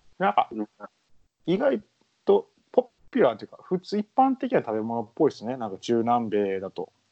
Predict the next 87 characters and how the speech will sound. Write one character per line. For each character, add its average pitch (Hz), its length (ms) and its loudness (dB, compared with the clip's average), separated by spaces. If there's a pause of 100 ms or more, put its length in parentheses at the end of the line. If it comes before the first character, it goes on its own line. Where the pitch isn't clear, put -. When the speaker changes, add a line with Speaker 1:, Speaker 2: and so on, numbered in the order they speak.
(280)
Speaker 2:
あ、 113 140 -4 (280)
な 180 80 -8
ん 208 40 -6
か 78 120 -4
ね、 110 320 0
そ - 140 -4
ん 151 80 4
な 151 120 2
に 143 220 8
珍 120 300 6
し 120 380 -2
い - 40 -10
も 92 100 0
ん - 20 2
じ 127 80 0
ゃ 143 60 2
な 151 100 4
い - 20 8
よ。 165 80 6
Speaker 1:
珍 156 80 0
し 170 60 6
い 135 40 6
わ 131 140 6
け 127 140 2
じ 101 80 -6
ゃ 98 40 -4
な 110 200 -4
い 98 60 -4
っ 90 40 -10
て 95 340 -8
言 98 280 0
っ - 20 -6
て - 100 -10
ま 113 100 -6
し - 80 -20
た 90 60 -14
ね。 101 200 -10
Speaker 2:
う 120 40 -18
ん。 - 20 -6
Speaker 1:
な 113 80 -2
ん 104 40 -8
か、 98 160 -4 (420)
ボ 123 160 6
リ 196 80 4
ビ 196 100 6
ア 190 100 4
か 120 100 -2
ど 120 120 -2
っ - 40 -12
か 110 100 -6
だ 107 60 -4
っ 101 40 -8
た - 120 -12
ら、 98 40 -10
そ 117 140 -4
の、 110 260 -10 (300)
何 98 200 -12
で 95 60 -16
す - 80 -20
か、 82 120 -10 (120)
甲 135 200 4
羅 131 140 6
と 104 100 -6
い 95 40 -4
う 90 40 -8
か、 - 200 -8 (540)
Speaker 2:
う 117 100 2
ん。 95 180 0
Speaker 1:
性 120 240 0
能 117 200 -2
部 120 120 2
分 107 200 -6
を 85 220 -12
楽 107 220 -2
器 135 100 -8
と 127 120 0
か 92 120 -6
に 87 120 -14
使 - 220 -2
う 104 120 2
ら 101 120 -2
し 85 180 -10
い - 20 -14
ん 73 180 -20
で。 - 220 -12 (260)
Speaker 2:
あ、 147 60 -10
へ - 80 -12